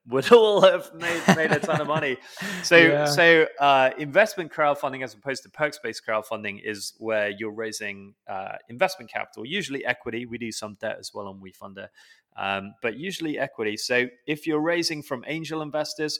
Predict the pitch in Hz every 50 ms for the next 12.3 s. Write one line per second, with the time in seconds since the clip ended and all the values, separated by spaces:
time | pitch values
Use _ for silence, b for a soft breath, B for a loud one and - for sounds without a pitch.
0 | - - 190 202 190 180 156 165 151 147 - 123 - 131 117 113 113 - - 131
1 | 123 117 113 110 104 _ 131 139 147 147 143 143 135 139 135 135 131 131 135 -
2 | - b b b b b b _ _ 107 113 113 113 113 110 - - 127 117 110
3 | 107 107 107 113 120 127 123 - - 120 113 113 110 107 110 - - - 196 180
4 | 151 143 135 - - _ _ - 113 110 110 110 - - 127 120 107 107 95 107
5 | 107 110 113 131 131 - - 120 117 117 117 117 113 B B B B B B B
6 | _ _ - 123 127 123 123 120 - - - _ _ 117 117 117 117 120 139 151
7 | 147 139 143 135 127 120 117 107 110 120 117 117 104 120 113 113 113 - - 110
8 | 107 107 107 104 104 107 - - - 160 151 - 147 131 123 123 113 120 - -
9 | 160 156 135 135 113 117 - - 147 131 120 - 120 117 - - 110 107 104 -
10 | _ 110 104 - - - - 147 147 - - - 147 143 147 147 - - 156 151
11 | 151 160 165 165 B B B B B B B B _ _ _ _ _ 170 185 208
12 | 226 233 220 214 190